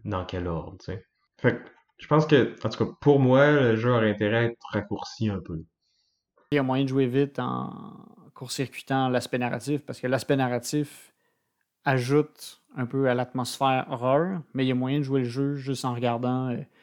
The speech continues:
Speaker 2: Bon, il me faut tant de succès, blablabla, il me faut ça, je
Speaker 1: Ouais, mais là, si tu fais ça, tu, il y a d'autres jeux qui, qui,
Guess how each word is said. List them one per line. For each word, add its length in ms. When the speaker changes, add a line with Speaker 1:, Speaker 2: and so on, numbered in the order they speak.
Speaker 2:
Bon, 100
il 20
me 60
faut 120
tant 160
de 80
succès, 480
blablabla, 720
il 80
me 80
faut 320
ça, 260
je 80
Speaker 1:
Ouais, 480
mais 100
là, 140
si 240
tu 80
fais 200
ça, 260
tu, 240
il 40
y 40
a 40
d'autres 280
jeux 180
qui, 560
qui, 140